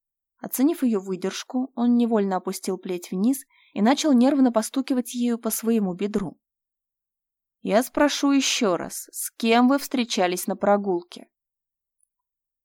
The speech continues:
"Да с чего вы решили, что я была не одна?" спросила, ничего не понимая, Слава. "От того, что я знаю это", процедил он. "Если вы всё знаете, зачем вы спрашиваете меня?"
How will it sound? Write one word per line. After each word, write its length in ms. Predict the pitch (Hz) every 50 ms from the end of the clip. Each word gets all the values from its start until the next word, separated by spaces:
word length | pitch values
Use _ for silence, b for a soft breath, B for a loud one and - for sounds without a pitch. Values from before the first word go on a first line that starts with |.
| _ _ _ _ _ _ -
"Да 80 | -
с 80 | 190 -
чего 400 | - - - - 226 196 214 277
вы 140 | 311 311 277
решили, 380 | 254 254 226 - - 370 381 339
что 220 | - - - 226
я 160 | 208 294 320
была 240 | 330 311 285 302 330
не 160 | 320 302 302
одна?" 440 | 302 320 294 277 294 320 254 180 170 - _ _ _ _ _ _ _ _ _ _
спросила, 560 | - - - - 185 196 - - 277 277 277
ничего 400 | 240 214 190 - - 202 202 208
не 100 | 202 190
понимая, 440 | - 185 185 185 190 202 208 214 220
Слава. 480 | - - - 202 180 165 - - - _ _ _ _ _ _ _ _ _ _ _ _ _ _
"От 240 | _ - - - _
того, 200 | - 180 190 220
что 200 | 262 - - 320
я 180 | 311 311 339 349
знаю 480 | 311 269 233 220 208 196 190 185 190 185
это", 380 | 185 185 180 - 185 180 202 - _
процедил 560 | - - 185 - - 196 180 185 180 180 180
он. 180 | 175 170 175 180 _ _ _ _ _ _ _ _ _ _ _ _ _ _ _ _ _ _ _
"Если 400 | _ - _ - - - 220 196
вы 140 | 202 202 196
всё 260 | - - - 226 226
знаете, 600 | 220 - 240 269 294 277 202 180 - - - 185
зачем 380 | - 190 185 - - 254 240
вы 60 | 233 233
спрашиваете 760 | - - - 277 262 226 - - 190 175 175 175 - -
меня?" 300 | 185 180 185 190 190 -